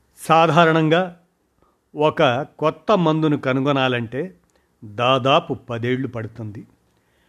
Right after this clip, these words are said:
పరిశోధన, అభివృద్ధికి భారీ మొత్తంలో వెచ్చించాలి. కృత్రిమ మేధ, అదే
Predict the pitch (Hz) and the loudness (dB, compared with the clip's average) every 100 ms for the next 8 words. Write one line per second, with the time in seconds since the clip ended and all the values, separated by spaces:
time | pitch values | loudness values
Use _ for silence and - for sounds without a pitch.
0 | _ _ 156 160 170 175 160 147 143 139 | _ _ 0 2 4 4 4 2 0 -2
1 | 165 180 - 131 123 147 143 123 127 127 | -6 -16 -8 -6 -2 -2 -4 -4 -8 -6
2 | 120 143 165 _ _ _ - 127 170 214 | -6 -6 -10 _ _ _ -12 2 4 4
3 | 196 156 160 139 123 123 113 110 - 123 | 2 0 -2 -6 -6 -6 -6 -12 -12 -14
4 | 117 110 110 - _ _ _ _ _ _ | -10 -10 -12 -20 _ _ _ _ _ _
5 | 180 190 - 214 190 160 143 143 117 127 | 0 0 2 2 4 2 2 0 0 -4
6 | 107 _ _ 117 135 120 | -4 _ _ -8 -4 -4